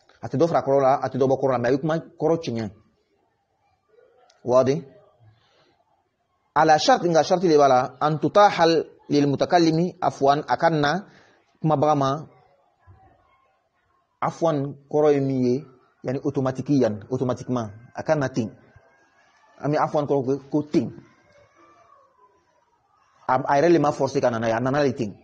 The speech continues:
A bɛnna ma. Souvent on dit coïncidence, mais pas, souvent on dit que la coïncidence n'existe pas. Al-muhim. Donc, amma idha takallafaha, donc takallufu kɔrɔ, contraire le ye afu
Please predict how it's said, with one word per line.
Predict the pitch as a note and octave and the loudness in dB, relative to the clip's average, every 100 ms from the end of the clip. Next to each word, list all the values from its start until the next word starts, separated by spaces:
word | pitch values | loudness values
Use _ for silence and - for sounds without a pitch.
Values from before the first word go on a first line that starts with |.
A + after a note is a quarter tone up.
| _ _ | _ _
A | A#2+ | -6
bɛnna | A#2 D3+ D#3+ | -2 -2 0
ma. | C3 - - _ _ _ _ _ _ _ _ _ _ _ _ _ _ _ - - | -2 -8 -20 _ _ _ _ _ _ _ _ _ _ _ _ _ _ _ -20 -12
Souvent | C3 C#3+ D3 | -4 -2 -2
on | |
dit | C3+ C3+ | -4 -4
coïncidence, | - C3+ C3+ C3+ - | -6 -4 -4 -4 -4
mais | A2+ | -4
pas, | C#3+ C#3+ - - - _ _ _ _ _ - | -2 -2 -4 -20 -20 _ _ _ _ _ -8
souvent | A#2+ C3 | -4 -2
on | |
dit | B2+ | 0
que | C#3 C3+ B2+ A#2 | 0 -2 -2 -4
la | A2+ | -2
coïncidence | A#2 B2 A2+ C3 | -2 -8 -6 -4
n'existe | C3 A#2 A2 G#2+ - | -4 -6 -8 -10 -8
pas. | G#2 G2+ - | -10 -10 -8
Al-muhim. | A#2+ B2 A#2+ G2+ - _ _ _ _ _ _ _ _ _ _ | -4 -2 -4 -6 -14 _ _ _ _ _ _ _ _ _ _
Donc, | B2 C#3 C#3 - _ - | -2 -2 -2 -12 _ -2
amma | B3 A#3+ A3 A3 | 2 4 4 4
idha | G3 E3 E3 | 4 4 4
takallafaha, | E3 - C3+ D#3+ F#3 D#3 C3 A2+ G#2 G#2 | 0 -2 0 0 0 -4 -4 -4 -4 -4
donc | C#3+ C#3 | -4 -4
takallufu | C3 E3+ F3 E3+ F3+ | -6 0 0 0 0
kɔrɔ, | D3+ D3 - | 0 0 -2
contraire | - C#3+ D3 | -6 0 2
le | C3 | 2
ye | C3 C3 - - _ _ - | 2 -2 -14 -20 _ _ -6
afu | C3 C#3 | -6 -2